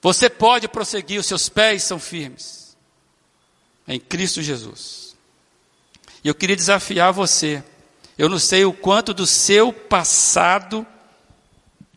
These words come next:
tem pesado a você para que você possa avançar na vida.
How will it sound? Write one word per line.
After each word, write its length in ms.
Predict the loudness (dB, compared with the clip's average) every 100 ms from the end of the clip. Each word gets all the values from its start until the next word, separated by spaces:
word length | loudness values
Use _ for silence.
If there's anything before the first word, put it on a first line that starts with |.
| _ _ -4
tem 160 | -4
pesado 760 | -2 0 0 0 2 4 4 0
a 40 |
você 540 | -4 -4 -4 -4 -4 -6
para 240 | -4 -6
que 140 | -6
você 260 | -8 -6 -6
possa 440 | -4 -2 -2 0
avançar 520 | -2 0 0 0 0 0
na 100 | -2
vida. 360 | -4 -8 -10